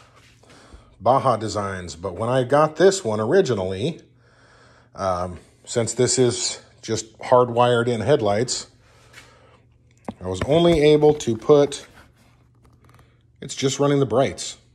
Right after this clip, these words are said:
So now I'm gonna wire in functionality of the high and lows onto this so I can have a proper, proper street legal headlight. And I might run that through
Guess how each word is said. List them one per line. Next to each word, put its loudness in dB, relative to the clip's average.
So -14
now -4
I'm -4
gonna -4
wire -2
in -2
functionality -4
of -6
the -6
high -4
and -8
lows 0
onto -12
this 2
so -8
I -4
can -8
have -8
a -12
proper, 0
proper 4
street -4
legal 2
headlight. 0
And -8
I -2
might 0
run 4
that 2
through 4